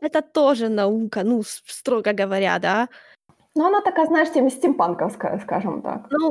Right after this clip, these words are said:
Speaker 1: да, да.
Speaker 2: То есть, да,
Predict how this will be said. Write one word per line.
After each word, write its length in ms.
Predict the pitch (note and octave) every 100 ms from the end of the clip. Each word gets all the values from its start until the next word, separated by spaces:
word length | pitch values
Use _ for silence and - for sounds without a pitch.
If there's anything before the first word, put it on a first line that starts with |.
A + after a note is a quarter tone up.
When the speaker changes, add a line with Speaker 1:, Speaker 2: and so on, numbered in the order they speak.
| B3+
Speaker 1:
да, 340 | A3+ F#3 F#3+ -
да. 240 | - - - _ _ _ _ _ _
Speaker 2:
То 60 | F#3+
есть, 320 | G3+ - - _ -
да, 300 | G#3 B3